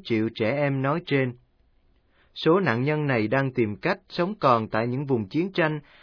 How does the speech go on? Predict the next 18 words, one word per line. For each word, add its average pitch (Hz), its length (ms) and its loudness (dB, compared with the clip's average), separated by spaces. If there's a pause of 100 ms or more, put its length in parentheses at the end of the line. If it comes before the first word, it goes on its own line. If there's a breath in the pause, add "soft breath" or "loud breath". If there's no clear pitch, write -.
(100)
hay 147 220 0
đang 139 200 0
phải 117 180 0
đối 151 220 2
diện 117 280 0
với 175 120 0
những 131 200 -2
hậu 113 360 -2
quả 110 380 0
của 110 260 -2
các 180 160 -6
thiên 135 220 -4
tai. 123 320 2 (800)
Ông 131 280 -4
Ted 156 140 2 (160)
Saiban, 123 500 0 (360 soft breath)
giám 165 220 4
đốc 214 140 2